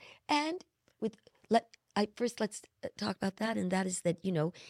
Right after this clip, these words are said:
in some of these situations, as you know, I mean, there were l-,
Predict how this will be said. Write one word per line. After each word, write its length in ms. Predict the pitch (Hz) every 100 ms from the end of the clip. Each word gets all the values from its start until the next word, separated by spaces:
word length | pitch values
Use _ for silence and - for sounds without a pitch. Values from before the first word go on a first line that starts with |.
| - -
in 120 | 175
some 260 | - 180
of 100 | 220
these 160 | - -
situations, 800 | - - - 170 285 - - -
as 200 | 151 147
you 80 | 156
know, 300 | 147 127 175 - - -
I 40 | 180
mean, 100 | 160
there 100 | 156
were 60 |
l-, 160 | 151